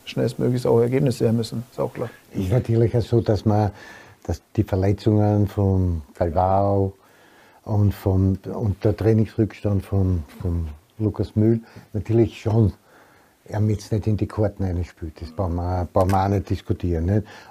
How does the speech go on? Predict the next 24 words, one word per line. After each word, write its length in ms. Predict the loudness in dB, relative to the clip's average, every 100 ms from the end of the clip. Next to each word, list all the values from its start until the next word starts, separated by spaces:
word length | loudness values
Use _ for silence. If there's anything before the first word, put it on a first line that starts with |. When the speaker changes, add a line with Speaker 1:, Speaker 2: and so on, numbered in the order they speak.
| -10
Speaker 2:
Aber 580 | -4 -2 2 4 4 4
es 160 | 2
haben 440 | 2 4 4 2 2
die 120 | 2
anderen 360 | 2 0 0 0
jetzt 220 | -2 -4
die 160 | -4 -2
Möglichkeiten 680 | -2 -2 -2 -4 -6 -6
gehabt, 360 | -4 -2 -2 -4
sich 200 | -8 -8
zu 120 | -12
beweisen 500 | -8 -4 -2 -2 0
und 140 | -2 -2
zu 80 |
zeigen. 400 | -4 2 2 4
Und 100 | 2
das 160 | 0 -2
haben 160 | -2 -2
sie, 100 | -2
glaube 260 | -2 -2
ich, 60 | -2
ganz 200 | -4 -4
gut 240 | -6 -4
gemacht. 340 | 0 2 0